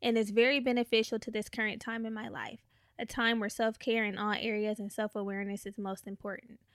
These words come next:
I feel like I'm sitting across from them having a conversation every time I press play. Much love to Brittany in Germany because it's always jokes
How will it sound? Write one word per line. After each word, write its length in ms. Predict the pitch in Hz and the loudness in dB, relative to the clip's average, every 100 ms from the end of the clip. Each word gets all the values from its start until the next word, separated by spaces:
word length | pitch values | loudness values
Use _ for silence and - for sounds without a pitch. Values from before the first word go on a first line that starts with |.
| _ _ - | _ _ -6
I 60 | |
feel 120 | 220 | 2
like 200 | 233 240 | 4 4
I'm 120 | 226 220 | 0 -2
sitting 280 | 226 220 | 0 2
across 340 | 233 240 208 220 | 0 0 0 0
from 180 | 208 208 | -4 -2
them 200 | 196 226 | -2 -2
having 220 | 190 196 | -2 -2
a 40 | |
conversation 760 | 196 196 196 208 208 196 - 220 | -4 -4 -4 -4 -4 -4 -4 -6
every 220 | 196 226 | -4 -6
time 280 | - 233 220 | -6 -6 -6
I 80 | 226 | -6
press 320 | - 220 - | -6 -8 -10
play. 360 | - - - - - _ _ | -12 -10 -10 -12 -20 _ _
Much 260 | - 233 277 | 0 2 2
love 280 | 269 254 247 | 4 4 4
to 100 | 247 | -2
Brittany 360 | 220 208 220 208 | -2 -2 -2 -2
in 80 | |
Germany 420 | 208 220 240 240 240 | 0 2 2 0 -2
because 300 | 220 208 196 | -2 -2 -4
it's 140 | 196 - | -6 -2
always 440 | 220 226 226 214 | 0 2 0 -2
jokes 380 | - 196 196 | -4 -4 -4